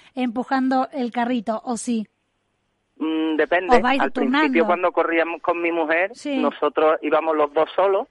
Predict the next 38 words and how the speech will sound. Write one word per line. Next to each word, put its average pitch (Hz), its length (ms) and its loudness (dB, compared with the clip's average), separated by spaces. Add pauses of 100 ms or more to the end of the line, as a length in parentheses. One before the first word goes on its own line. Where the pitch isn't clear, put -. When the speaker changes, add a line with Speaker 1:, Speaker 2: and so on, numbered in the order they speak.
Speaker 1:
Sí. - 180 -10
Speaker 2:
porque 269 240 0
nosotros 135 340 -2
empezamos, 175 840 0
corrimos 147 340 0
una 165 200 0
maratón, 151 1000 -2
María 135 320 0
y 147 100 0
yo, 170 260 0
María 135 240 0
Speaker 1:
Sí. 120 60 -4
Speaker 2:
se 143 80 0
llama, 143 280 2
es 135 80 -2
mi 143 100 -4
mujer, 139 300 -2
corrimos 135 360 -2
Speaker 1:
Sí. - 20 2
Speaker 2:
los 143 100 0
dos 180 180 0
solos, 180 280 2 (160)
Speaker 1:
Sí. 277 280 -8 (200)
Speaker 2:
y 160 160 4
lo 147 120 2
que 143 100 0
hacíamos 147 440 0
era, 160 640 2
yo 147 100 2
empujaba 147 720 2
veinte, 139 300 0
veinticinco 147 420 0
minutos, 180 500 2
ella 151 160 2
empieza, 143 320 -2
ella 143 280 2
empujaba 135 500 -2
cinco, 127 340 -6